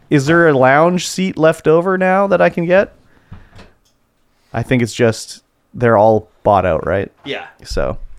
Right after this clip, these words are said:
Speaker 2: Yeah, you gotta buy it when, uh, buy the
Speaker 1: Yeah,
Speaker 2: entire
Speaker 1: yeah,
Speaker 2: season.
Speaker 1: yeah, yeah.
Speaker 2: Yeah.
Speaker 1: So, and I think you have to buy the whole table. So
Speaker 2: Yeah.
Speaker 1: I can't imagine that you'd be like, "I'll just take
Speaker 2: <laughs>
Speaker 1: one seat
Speaker 2: I'll just
Speaker 1: at
Speaker 2: take
Speaker 1: the
Speaker 2: one
Speaker 1: table."
Speaker 2: seat at this table.
Speaker 1: 'Cause it's, they're just, like, a little half moon table, four seats.
Speaker 2: Yeah.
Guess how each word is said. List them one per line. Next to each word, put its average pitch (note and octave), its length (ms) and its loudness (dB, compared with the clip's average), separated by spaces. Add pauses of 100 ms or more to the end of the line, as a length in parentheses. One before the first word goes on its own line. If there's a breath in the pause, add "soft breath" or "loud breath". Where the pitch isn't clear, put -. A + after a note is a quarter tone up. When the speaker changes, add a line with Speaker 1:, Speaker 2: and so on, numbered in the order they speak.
(140)
Speaker 2:
Yeah, A#2 120 -8
you G#2 120 -8
gotta F2+ 160 -8
buy E2+ 240 -10
it D#2+ 160 -14
when, E2 240 -16
uh, E2+ 220 -14 (160)
buy A#2 200 0
the A2 100 -4
Speaker 1:
Yeah, G#2+ 40 -4
Speaker 2:
entire E3 300 0
Speaker 1:
yeah, - 40 -12
Speaker 2:
season. D#3+ 100 0
Speaker 1:
yeah, C#3 140 4
yeah. A2 380 2
Speaker 2:
Yeah. C#2+ 40 -18 (580 loud breath)
Speaker 1:
So, F2+ 320 -4
and A#2 100 -2
I - 20 -2
think D#3+ 180 0
you D3+ 160 4
have D3+ 160 0
to C#3+ 80 -4
buy B2+ 140 4
the A#2 80 0
whole A2+ 160 -2
table. G2 500 -6 (300)
So A2+ 60 -8
Speaker 2:
Yeah. A2 80 -4
Speaker 1:
I - 40 -4
can't B2+ 260 0
imagine A2+ 460 0
that A#2 120 0
you'd A#2+ 180 -2
be B2 100 4
like, B2+ 160 4
"I'll A#3 120 2
just B3+ 120 0
take A#3+ 140 2
Speaker 2:
<laughs> - 20 -4
Speaker 1:
one D#3+ 340 2
seat - 180 -4
Speaker 2:
I'll D#3 60 4
just D3 140 0
Speaker 1:
at - 40 4
Speaker 2:
take - 80 0
Speaker 1:
the D3+ 80 2
Speaker 2:
one D#3 100 6
Speaker 1:
table." D#3+ 160 4
Speaker 2:
seat F#3+ 120 0
at D3 60 -2
this D3 120 -10
table. E3 360 -4 (140)
Speaker 1:
'Cause C#3 120 -4
it's, - 260 -12
they're F3+ 160 2
just, G#3+ 200 -2
like, G3 140 4
a D3 60 4
little D3 180 6
half C3 340 0
moon C3+ 240 2
table, C#3 580 2
four C#3 260 2
seats. - 440 -4
Speaker 2:
Yeah. G#2 200 -4